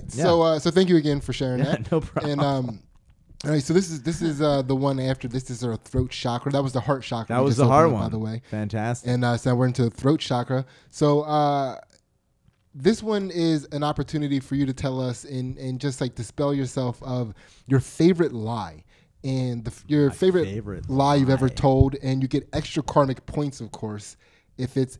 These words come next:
Speaker 2: a lie that is currently in rotation.
Speaker 1: Oh man, so that's, that's funny, man. There's, I guess it would be i-, currently, and it also does involve death. Uh, so when I worked at Khyber,
Speaker 2: Mm-hmm.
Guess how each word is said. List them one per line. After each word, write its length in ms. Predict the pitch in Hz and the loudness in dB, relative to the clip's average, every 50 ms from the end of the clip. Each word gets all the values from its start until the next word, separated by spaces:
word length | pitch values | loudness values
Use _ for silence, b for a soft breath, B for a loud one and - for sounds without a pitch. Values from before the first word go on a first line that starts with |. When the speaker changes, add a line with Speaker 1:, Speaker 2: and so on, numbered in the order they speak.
| _ 135 | _ -4
Speaker 2:
a 480 | 127 123 123 120 117 117 117 113 113 107 | -2 0 0 -2 -2 -4 -4 -6 -6 -4
lie 400 | 113 113 117 120 123 131 131 127 | -4 -2 0 0 0 0 -2 -2
that 140 | 120 120 | -4 -4
is 160 | 113 107 - - | -6 -6 -8 -8
currently 560 | - - - - 120 120 110 104 107 107 104 | -10 -8 -6 -6 -6 -6 -8 -10 -12 -12 -10
in 80 | 101 | -10
rotation. 560 | 98 98 92 - - 98 87 - - - - - _ b b b b b b b b b b b b b _ - | -12 -12 -10 -10 -10 -10 -10 -14 -18 -20 -20 -20 _ b b b b b b b b b b b b b _ -8
Speaker 1:
Oh 180 | 107 110 104 | -6 -6 -6
man, 440 | 87 85 92 101 101 98 90 85 - _ _ _ | -8 -12 -14 -14 -14 -14 -14 -16 -18 _ _ _
so 220 | - - - 131 120 | -16 -12 -10 -8 -6
that's, 540 | 110 123 131 135 131 - - - - - _ - | -6 -6 -6 -6 -8 -10 -16 -18 -18 -20 _ -20
that's 160 | 117 - - | -20 -20 -20
funny, 240 | - - 98 87 82 | -20 -20 -18 -16 -14
man. 240 | 80 82 82 80 73 - _ _ | -14 -14 -14 -14 -16 -20 _ _
There's, 480 | 120 120 127 120 - - - - - _ - _ _ _ _ _ _ _ _ _ _ _ - | -10 -8 -8 -8 -10 -14 -16 -18 -20 _ -20 _ _ _ _ _ _ _ _ _ _ _ -20
I 80 | - - | -20 -18
guess 220 | - 143 151 - | -16 -14 -12 -10
it 80 | 165 139 | -8 -8
would 180 | 120 120 120 | -8 -8 -8
be 320 | 117 117 107 104 101 87 - _ _ _ _ | -6 -8 -6 -8 -8 -10 -14 _ _ _ _
i-, 140 | 110 117 - | -20 -20 -20
currently, 460 | - - - 120 135 135 110 92 90 87 | -16 -12 -10 -10 -8 -8 -8 -8 -8 -8
and 260 | 85 87 95 104 110 | -8 -6 -6 -4 -2
it 100 | 117 127 | 0 2
also 260 | 139 147 143 - 165 | 2 2 2 0 0
does 200 | 143 151 151 143 | 0 0 0 0
involve 300 | 147 135 139 139 139 123 | -2 -2 -2 -4 -4 -4
death. 320 | 147 151 120 - - - _ _ _ _ _ _ _ _ | -4 -4 -4 -6 -10 -16 _ _ _ _ _ _ _ _
Uh, 360 | - 98 101 101 98 98 98 90 | -6 -4 -4 -4 -4 -6 -8 -10
so 500 | - - 127 113 113 110 104 101 - _ _ _ - | -8 -6 -4 -4 -2 -4 -6 -8 -10 _ _ _ -10
when 100 | 113 117 | -6 -6
I 100 | 117 117 | -4 -2
worked 260 | 117 120 123 120 - | -2 -2 -2 -2 -4
at 100 | 117 104 | -6 -8
Khyber, 400 | - 113 98 95 92 104 110 110 - _ _ _ _ - | -6 -8 -8 -6 -8 -8 -10 -10 -14 _ _ _ _ -10
Speaker 2:
Mm-hmm. 220 | 117 113 117 | -8 -8 -8